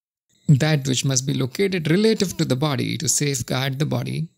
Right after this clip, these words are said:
has been located outside. And those experiences which do not require a location, they do not have a location.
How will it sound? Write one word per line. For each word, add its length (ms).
has 220
been 220
located 640
outside. 800
And 280
those 440
experiences 800
which 220
do 140
not 300
require 600
a 80
location, 640
they 80
do 160
not 220
have 240
a 40
location. 600